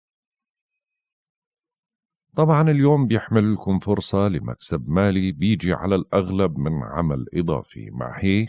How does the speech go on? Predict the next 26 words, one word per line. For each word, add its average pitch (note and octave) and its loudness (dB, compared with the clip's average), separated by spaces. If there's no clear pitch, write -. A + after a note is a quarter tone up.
بدكم - -12
تحذروا G#2 0
من D2 -4
أي E3 2
خطوة B2 -2
مالية D2 0
جديدة، G2+ 0
لا A#2+ 2
سيما C3+ 0
شراء F2 -2
حاجيات C#2+ -4
ثمينة. C#2 -4
ممكن F2+ 0
تعالجوا C2 -6
استحقاق - -6
مالي، A2+ 2
أهم A2 0
شيء G2 -4
إنكم C2 -8
ما D#2 0
تتسرعوا D2+ -4
بتوظيف C#2 -4
الأموال، F#2+ 0
بل G#2+ 0
دققوا C#2 -4
بالتفاصيل. C#2 -4